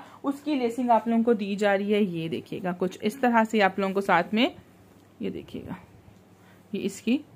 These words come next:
लेसिंग आ गई। ठीक है, इसके साथ ही जनाब चलते हैं इसके फ्रंट बॉडी की तरफ। तो फ्रंट पर बॉडी पर देखिएगा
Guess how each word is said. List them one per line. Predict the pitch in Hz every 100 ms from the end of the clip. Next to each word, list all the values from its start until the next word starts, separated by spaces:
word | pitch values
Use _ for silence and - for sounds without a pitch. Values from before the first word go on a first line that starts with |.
| - - -
लेसिंग | 202 190 190 175
आ | 135
गई। | 180
ठीक | 220 294
है, | 349 370 - - 349
इसके | 349 - 392
साथ | 370 320 339
ही |
जनाब | 349 330 311
चलते | 320 277 302
हैं | 311
इसके | - 330
फ्रंट | 330 285 294 285
बॉडी | 233 220
की | 269 302
तरफ। | 285 285 294
तो |
फ्रंट | 285 269 240
पर | 262
बॉडी | 226 220 214
पर | 226
देखिएगा | 220 220 247 240 269